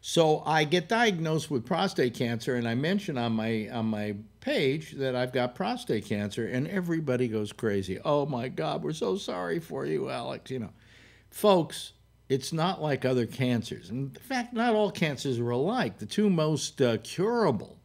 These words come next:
of all the cancers out there are breast cancer,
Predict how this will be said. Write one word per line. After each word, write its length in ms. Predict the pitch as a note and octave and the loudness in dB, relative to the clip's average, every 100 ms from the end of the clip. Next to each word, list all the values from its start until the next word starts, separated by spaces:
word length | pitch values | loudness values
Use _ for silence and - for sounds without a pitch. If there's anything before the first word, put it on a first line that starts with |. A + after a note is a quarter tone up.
| _ _ _ - - - _ | _ _ _ -20 -20 -20 _
of 140 | A#2+ C3+ | 0 4
all 300 | A#3 C#4 C4+ | 4 4 2
the 80 | |
cancers 600 | G3+ A3+ A3+ - B2+ G2 | 2 2 2 0 -2 -2
out 280 | G2 - - | -6 -8 -12
there 300 | - - - _ | -12 -12 -14 _
are 280 | A#2 A2+ A2+ | -2 0 0
breast 460 | G2 D3 A#3+ A#3+ - | 0 2 2 0 -4
cancer, 580 | F#2+ D2+ - - - | -4 -4 -12 -12 -12